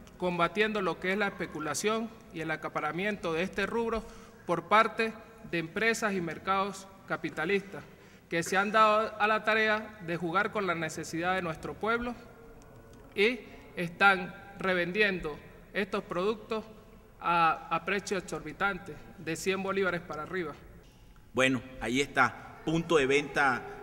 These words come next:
Speaker 2: eh, de, de cemento, eh, Cuatricentenario, que ha, bueno, ha sido,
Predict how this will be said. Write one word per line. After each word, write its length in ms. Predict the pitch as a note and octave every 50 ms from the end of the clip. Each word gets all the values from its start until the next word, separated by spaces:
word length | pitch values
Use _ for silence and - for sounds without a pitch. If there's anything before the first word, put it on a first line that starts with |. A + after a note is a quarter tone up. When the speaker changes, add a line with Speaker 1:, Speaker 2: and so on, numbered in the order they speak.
| - - -
Speaker 2:
eh, 420 | A2+ A2 G#2+ G#2 G2+ G2 F2+ - - G#2
de, 120 | A2+ G2+ - - - -
de 160 | A#2 A#2 A2+
cemento, 720 | G#2 - A2 G#2+ A#2 B2 C3+ C3+ C3+ D3 C#3+ C3 B2 G#2+ - - - - - - -
eh, 220 | - G#2+ A2+ A2 G2
Cuatricentenario, 840 | - B2 A2 - G#2+ G#2+ - A#2 G#2 - A2 G#2+ B2 D3+ F3 F3+ F#3+ F#3 - - - - - - - - -
que 160 | - B2 A#2+
ha, 480 | A#2+ B2+ C#3 C#3 C#3+ D3+ D3 - - G2+
bueno, 320 | F#2 B2 C#3 C3 G#2+ G2 - - - - - C2 D#2
ha 60 | G2+
sido, 800 | - - C#3+ C#3+ D3 D#3 D3+ D3 C#3 C3+ B2 A#2 G#2+ F#2 F#2